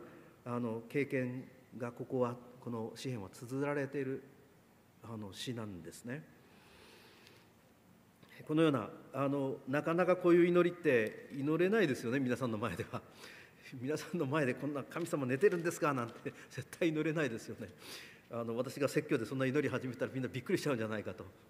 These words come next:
思いますけれども。でも、あの、神様に個人と向き合って、赤裸々に自分の抱えている思いを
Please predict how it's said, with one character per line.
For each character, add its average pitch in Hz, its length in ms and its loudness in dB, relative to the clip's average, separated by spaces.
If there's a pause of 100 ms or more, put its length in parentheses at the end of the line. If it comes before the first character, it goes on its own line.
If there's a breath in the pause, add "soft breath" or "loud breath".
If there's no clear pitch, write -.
思 117 120 -6
い 107 60 -4
ま 110 100 -6
す - 100 -14
け 107 80 -8
れ 98 80 -6
ど 101 80 -8
も。 95 160 -10 (720 loud breath)
で 190 80 4
も、 147 360 2 (160)
あ 135 160 0
の、 131 280 0 (800)
神 165 140 0
様 135 220 -2
に 113 120 -2
個 - 220 0
人 147 160 0
と 131 100 -4
向 120 160 -2
き 151 140 -2
合 127 40 0
っ - 20 -8
て、 120 120 -8
赤 131 160 -6
裸 175 220 -2
々 175 100 0
に 175 140 0
自 147 140 -4
分 160 180 0
の 165 80 2
抱 160 280 -2
え 165 40 2
て 165 100 -4
い 160 40 -2
る 160 80 -2
思 165 220 -2
い 147 80 0
を 113 120 -2